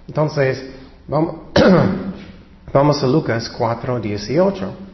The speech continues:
Y la razón es muy buena de empezar con niños, es porque algo que es muy importante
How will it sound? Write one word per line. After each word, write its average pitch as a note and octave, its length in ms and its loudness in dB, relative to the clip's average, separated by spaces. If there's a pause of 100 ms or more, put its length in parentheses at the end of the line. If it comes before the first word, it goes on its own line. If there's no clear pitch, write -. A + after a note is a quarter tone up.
(2750)
Y B2 120 0
la C3 160 4
razón D3+ 300 0
es C3 100 0
muy C#3+ 140 2
buena C#3 200 4
de B2 140 2
empezar A#2 460 -2
con A2+ 180 -2
niños, C#3+ 580 2 (1160)
es B2+ 180 -2
porque B2+ 280 2
algo D3+ 300 2
que B2 140 0
es A2 100 -2
muy C#3 160 2
importante B2+ 640 -2